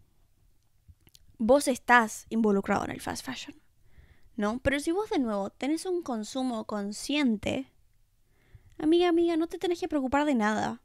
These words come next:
porque no es que estás sien-, sobreconsumista y que te pones las prendas y las usás dos veces y la tirás, o las regalás, o las donás, porque sigue siendo igual, o sea, a pesar de que vos las dones y, "Guau, qué, qué, qué bueno que sos que las donás",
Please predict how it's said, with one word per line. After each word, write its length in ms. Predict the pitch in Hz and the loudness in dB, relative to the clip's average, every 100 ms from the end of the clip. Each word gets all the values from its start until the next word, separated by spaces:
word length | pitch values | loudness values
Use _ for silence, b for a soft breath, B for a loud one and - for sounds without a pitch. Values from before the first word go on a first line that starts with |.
| - | -8
porque 540 | 269 262 277 262 262 _ _ _ _ - - _ _ _ - - _ - | -6 2 6 6 2 _ _ _ _ -20 -20 _ _ _ -20 -20 _ 0
no 120 | 311 | 4
es 80 | 381 | 4
que 120 | - | 2
estás 240 | 269 254 - | -2 -2 -2
sien-, 280 | - 254 - | -4 -4 -4
sobreconsumista 1000 | - 254 254 240 247 233 247 269 - 254 | 0 2 4 2 -2 -2 -2 -4 -2 -2
y 60 | |
que 200 | 247 233 B B B B | 0 -2 B B B B
te 140 | 262 233 | 0 4
pones 260 | 254 269 | 4 4
las 160 | 294 262 | 2 0
prendas 680 | - 262 277 277 262 247 - | 2 2 4 6 6 4 0
y 360 | 240 233 226 b b | -4 -2 -2 b b
las 140 | 233 | -2
usás 240 | 233 262 262 | 2 4 4
dos 140 | 262 | 4
veces 380 | 247 254 254 240 | 4 4 2 0
y 40 | |
la 120 | 226 220 | 0 0
tirás, 400 | 220 240 226 - | 2 4 2 0
o 100 | 214 | -2
las 140 | 214 | 0
regalás, 420 | 214 208 226 226 | 2 2 2 2
o 60 | 220 | 2
las 160 | 202 | 0
donás, 320 | 208 208 220 - B B | 2 0 -2 -4 B B
porque 180 | 262 285 | -4 -2
sigue 300 | 330 370 453 | 0 2 2
siendo 240 | 359 415 | 0 0
igual, 340 | 311 247 359 285 | 2 4 4 2
o 60 | |
sea, 140 | 254 240 | 2 0
a 40 | |
pesar 220 | 262 320 | 0 -2
de 100 | 427 | -4
que 80 | 370 | -2
vos 160 | 277 330 | -2 -2
las 220 | 339 240 | -4 -2
dones 420 | 269 294 285 269 | -2 0 0 -2
y, 60 | 233 | -4
"Guau, 420 | 240 294 285 269 | -4 -2 -4 -4
qué, 200 | - 311 | -6 -8
qué, 220 | - 302 - - | -6 -10 -10 -6
qué 160 | 302 | -2
bueno 440 | 262 254 285 277 240 | -2 2 4 4 2
que 100 | 220 | -2
sos 160 | 262 | -4
que 100 | - | -2
las 160 | 226 208 | -4 -2
donás", 520 | 196 214 208 240 - | 2 4 4 2 -6